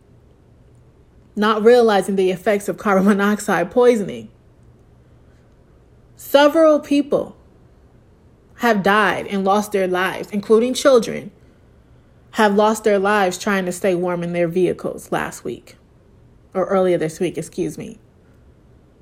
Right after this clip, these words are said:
But you have people up north and people on the East Coast, not all,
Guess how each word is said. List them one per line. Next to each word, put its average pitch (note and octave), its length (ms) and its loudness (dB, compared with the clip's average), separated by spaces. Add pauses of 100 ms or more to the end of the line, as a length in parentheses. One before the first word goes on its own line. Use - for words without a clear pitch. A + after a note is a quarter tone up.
(1500)
But G#3 180 2
you A#3+ 120 0
have C4 340 0
people B3+ 480 4
up G3+ 240 0
north F#3+ 580 -4 (500)
and F3+ 440 -4
people A#3+ 360 2
on F#3 720 -2
the F#3 140 -2
East G#3+ 300 -8
Coast, - 280 -6
not B3+ 260 -2
all, E3+ 460 -4